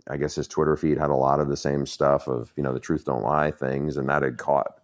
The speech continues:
a lot of people on the Texas beat's attention. And that has gotten, you know, it seems like in Texas, around, in, in the, on the Texas beat, that has blown up into a very,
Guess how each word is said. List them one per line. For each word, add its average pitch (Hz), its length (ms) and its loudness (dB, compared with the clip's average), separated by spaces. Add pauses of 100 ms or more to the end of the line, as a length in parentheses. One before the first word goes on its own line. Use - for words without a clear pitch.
(380)
a - 60 -4
lot 76 200 2
of - 80 -6
people 76 180 0
on 71 60 0
the 65 100 -2
Texas - 460 -2
beat's 64 320 -4
attention. 80 680 0 (180)
And 78 120 -6
that 131 140 0
has 123 100 0
gotten, 82 460 2
you 85 60 -2 (420)
know, 92 60 0
it 92 40 0
seems 190 200 0
like 151 120 2
in 90 160 2
Texas, 95 640 -2
around, 78 420 2
in, 73 180 0 (120)
in 76 100 -2
the, 69 140 -4 (100)
on 78 120 0
the 69 80 -2
Texas - 420 -2
beat, 69 200 -6
that 78 160 4
has 78 160 2
blown 76 360 0
up 76 200 0
into 71 260 0
a 65 60 0
very, 69 580 0